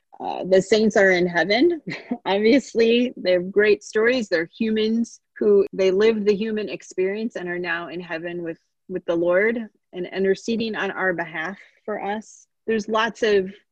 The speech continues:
times in our life when we can maybe call on different saints for different reasons that they actually desire. Uh, every saint desires the same thing, which is for us to be in heaven.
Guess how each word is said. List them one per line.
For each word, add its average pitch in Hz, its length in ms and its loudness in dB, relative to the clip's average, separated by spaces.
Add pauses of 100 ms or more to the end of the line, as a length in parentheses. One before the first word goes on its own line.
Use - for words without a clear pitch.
times 196 360 -4
in 190 140 -6
our 175 160 -2
life 196 320 0
when 190 160 -4
we 185 120 -2
can 180 180 -4
maybe 175 320 -2
call 180 300 -6
on 180 200 -6
different 185 320 -8
saints - 280 -8
for 190 120 0
different 180 320 -4
reasons 214 640 -2 (320)
that 180 160 4
they 190 140 6
actually 190 380 2
desire. 170 600 2 (220)
Uh, 233 140 0
every 277 240 6
saint 208 320 0
desires 180 520 2
the 160 120 -6
same 165 520 -6
thing, 156 340 -4
which 170 200 -6
is 160 200 -4
for - 140 -10
us 160 200 -8
to 170 100 -2
be 160 200 -4
in 156 80 -10
heaven. 175 440 -12